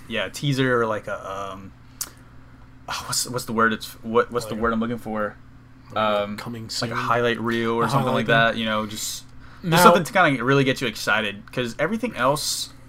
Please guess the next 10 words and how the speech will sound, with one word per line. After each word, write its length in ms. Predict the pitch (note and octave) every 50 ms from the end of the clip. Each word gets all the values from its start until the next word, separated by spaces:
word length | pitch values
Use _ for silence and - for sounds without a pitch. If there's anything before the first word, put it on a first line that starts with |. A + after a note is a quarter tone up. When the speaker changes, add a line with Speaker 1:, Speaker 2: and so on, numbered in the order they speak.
| - - - -
Speaker 1:
I 60 | E3
mean, 160 | F#3 F#3+ F#3 -
it 60 | F#3
was 140 | F#3 E3+ D3+
definitely 420 | B2+ - - A3+ G3+ F3 - A#2+
exciting 380 | C3 B2+ - - C3 C3 C3 B2+
to 80 | B2
see, 460 | - - - - C#3 B2+ B2+ B2+ B2
like, 420 | A#2 A2+ A2 G#2+ G#2+ G#2+ - - - - - - - - - - - - - - - - - - - -
the 680 | A#2 A2+ B2 A#2+ A#2+ A#2+ A#2 A#2 A#2 A2+ A2+ A2+ G#2